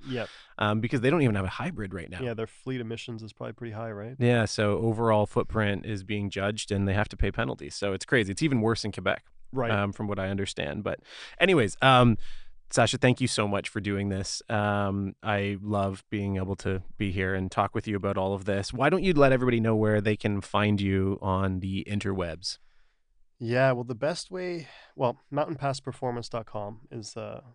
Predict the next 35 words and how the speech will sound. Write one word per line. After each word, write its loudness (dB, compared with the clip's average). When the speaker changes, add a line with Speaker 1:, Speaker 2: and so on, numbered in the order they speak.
Speaker 1:
Mountain -10
Pass -14
website. -14
And -2
the 0
best -6
way -4
to -6
kind -6
of -8
follow -4
with -10
the, -6
like, -12
new -8
things -12
that -14
we're -12
working -12
on -12
is -16
probably -14
Instagram, -12
which -12
is -12
Mountain -12
Pass -16
Performance. -18
Um, -18
Speaker 2:
And 6
don't 8
forget 4
about 6
On 4
Point. 0